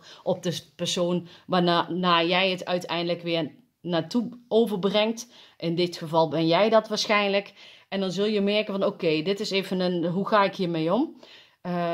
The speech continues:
maar als je de helderheid weer terug hebt, dan merk je dus ook van, "Oké, er zijn meer, ehm, ja, mogelijke-, mogelijkheden qua hoe het gegaan is of hoe het verteld is."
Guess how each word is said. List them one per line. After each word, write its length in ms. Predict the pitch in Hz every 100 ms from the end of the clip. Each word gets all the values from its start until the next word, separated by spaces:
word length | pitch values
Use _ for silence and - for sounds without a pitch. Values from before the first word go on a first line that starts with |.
| 160
maar 140 | - 190
als 160 | 196
je 80 | 202
de 100 | 180
helderheid 560 | 175 233 208 190 196 180
weer 240 | 175 175
terug 320 | 175 175 226 233
hebt, 260 | 240 269
dan 160 | 208 185
merk 280 | 185 202 214
je 100 | 214
dus 180 | 214
ook 200 | - 202
van, 180 | - 202
"Oké, 400 | 175 175 160 151 151 - -
er 100 | 165
zijn 340 | 165 175 175 175
meer, 380 | 202 233 233 - - _ -
ehm, 600 | 180 180 175 170 165 165 165 _ _ _ _ _ _ _ _ _ -
ja, 340 | 226 180 143 - _ _
mogelijke-, 720 | 190 226 220 196 190 185 - - _ _ _ _ _
mogelijkheden 920 | 190 196 254 240 202 175 185 185 180
qua 520 | - 185 180 170 160
hoe 220 | 151 190 180
het 180 | 170
gegaan 520 | - 160 156 165 214 226
is 180 | 240
of 180 | - 175
hoe 200 | 180 185
het 120 | 165
verteld 460 | - 147 202 208 214
is." 280 | 202 202